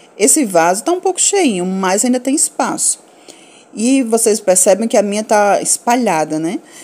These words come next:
Então, eu tô querendo deixar o vaso bem cheio. Bem cheio mesmo. E também porque <laughs> eu, no momento, eu tô sem vaso, meus amores. Então, eu vou colocar nesse mesmo vasinho, vai dar certo. As menores,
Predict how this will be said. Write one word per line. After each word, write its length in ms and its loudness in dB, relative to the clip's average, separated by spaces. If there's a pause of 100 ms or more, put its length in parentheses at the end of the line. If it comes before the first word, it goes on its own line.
(120)
Então, 220 0
eu 160 -2
tô 160 -2
querendo 580 0
deixar 320 -2
o 60 0
vaso 360 -2
bem 280 -4
cheio. 560 -2 (360)
Bem 220 0
cheio 320 0
mesmo. 560 -2 (720)
E 280 -6
também 280 0
porque 280 0 (460)
<laughs> 420 -6
eu, 100 6
no 100 4
momento, 340 4
eu 60 -2
tô 120 0
sem 260 0
vaso, 400 0
meus 180 -4
amores. 520 2 (420)
Então, 240 -2
eu 60 -4
vou 100 2
colocar 500 2
nesse 320 -2
mesmo 460 0
vasinho, 460 -2
vai 140 0
dar 120 -2
certo. 460 -2
As 200 2
menores, 760 0